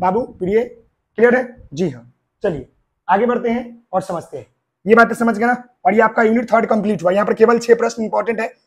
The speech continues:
जो ये सबसे ज्यादा इसी से पूछा जाएगा। अब यहाँ पर हम बात कर ले यूनिट चार का, तो इसे हमने केवल दो ही प्रश्न लिया है, ताकि आपके, नहीं, दो नहीं है, चार प्रश्न है इससे भी।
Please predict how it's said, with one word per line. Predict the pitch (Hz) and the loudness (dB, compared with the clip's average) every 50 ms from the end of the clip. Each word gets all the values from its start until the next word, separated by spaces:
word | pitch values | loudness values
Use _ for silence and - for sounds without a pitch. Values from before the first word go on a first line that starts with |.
| _ _ 170 | _ _ 0
जो | 208 214 208 - 180 196 | 0 0 0 0 -2 -4
ये | 226 220 - - | -4 -4 -4 -6
सबसे | 220 196 | 0 2
ज्यादा | 233 247 240 233 | 2 4 4 4
इसी | 233 233 254 233 | 2 2 2 2
से | 233 | 2
पूछा | 233 180 175 - 165 | 0 0 -2 -2 0
जाएगा। | 143 135 131 135 131 - _ _ _ - | 0 0 -2 -4 -8 -10 _ _ _ 4
अब | 190 202 | 4 6
यहाँ | 226 220 220 226 | 6 4 4 4
पर | 226 | 4
हम | 226 226 | 2 4
बात | 214 208 202 - | 6 4 4 4
कर | - 240 | 2 2
ले | 226 226 233 | 2 2 0
यूनिट | 233 - - _ 202 202 220 233 226 233 | 0 -2 -6 _ -2 0 0 0 2 2
चार | 226 226 226 | 2 2 2
का, | 226 214 214 220 220 - _ - | 2 0 -2 -2 -2 -6 _ -2
तो | 208 | -2
इसे | 226 - - 247 | 0 2 2 2
हमने | 233 240 240 | 2 0 2
केवल | 233 233 233 233 233 | 2 4 4 4 4
दो | 190 220 | 4 4
ही | 214 240 | 4 2
प्रश्न | 233 220 196 - - 180 | 2 0 -2 -2 -4 -2
लिया | 175 175 | 0 2
है, | 165 196 | 2 0
ताकि | - 190 - - | 0 -2 -2 -2
आपके, | 196 190 - 202 | -2 -2 -2 -4
नहीं, | 190 185 185 196 | -6 -4 -6 -2
दो | 175 170 214 220 | 2 2 2 2
नहीं | 196 165 143 | 2 0 -2
है, | 127 123 - _ _ _ _ _ _ | -4 -8 -14 _ _ _ _ _ _
चार | - 208 196 196 | 2 2 2 2
प्रश्न | - 165 151 - - | 2 0 -2 -4 -6
है | 147 | -10
इससे | 139 - 151 | -10 -10 -10
भी। | 131 127 120 | -12 -12 -14